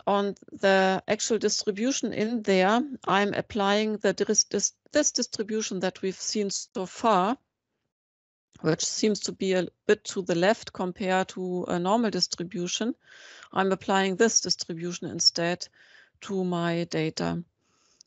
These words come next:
And what you see here is the Monte Carlo result from just hundred runs, so hundred different event-,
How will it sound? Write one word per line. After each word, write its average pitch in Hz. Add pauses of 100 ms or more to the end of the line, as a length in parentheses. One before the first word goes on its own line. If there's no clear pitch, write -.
(100)
And 185
what 190
you 196
see 190
here 226 (580)
is 196
the 180
Monte 180
Carlo 196 (280)
result 185 (340)
from 180 (440)
just -
hundred 190 (520)
runs, 180
so 175 (160)
hundred 196
different 180
event-, 180